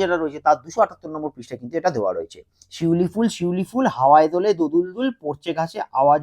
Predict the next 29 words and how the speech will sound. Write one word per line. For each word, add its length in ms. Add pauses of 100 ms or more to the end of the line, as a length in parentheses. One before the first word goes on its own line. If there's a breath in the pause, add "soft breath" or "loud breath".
(100)
নেই, 120 (380)
তুলবো 300
ধীরে 260 (140)
পড়বে 340
যেই। 120 (1400)
এবারে 300 (920)
শেষ 260 (100)
প্রশ্নে 280
আমরা 200
চলে 260
এসেছি। 280 (720)
দেখো, 300 (360 soft breath)
উপযুক্ত 540 (180)
বর্ণ 280 (400)
ও 100
স্বরচিহ্ন 540
প্রয়োগে 340 (120)
বাংলার 380
নদ 240
নদীর 280
নাম 220
গঠন 240
করতে 260
হবে। 160 (400)
যে 140
কোনো 200
চারটে 320
আমি 140
সবগুলোই 440